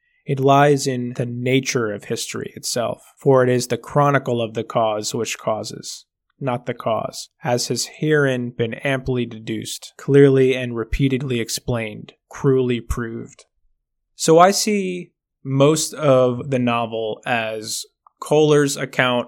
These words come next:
of how he ended up in this figurative P D P. His childhood is the initial cause. So he lived under an austere father and a manic mother, isolated, frustrated by one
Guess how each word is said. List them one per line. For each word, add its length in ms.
of 80
how 600
he 200
ended 280
up 240
in 260
this 460
figurative 840
P 160
D 140
P. 480
His 240
childhood 840
is 280
the 520
initial 500
cause. 540
So 380
he 240
lived 340
under 600
an 160
austere 680
father 600
and 360
a 120
manic 440
mother, 600
isolated, 800
frustrated 1000
by 580
one 500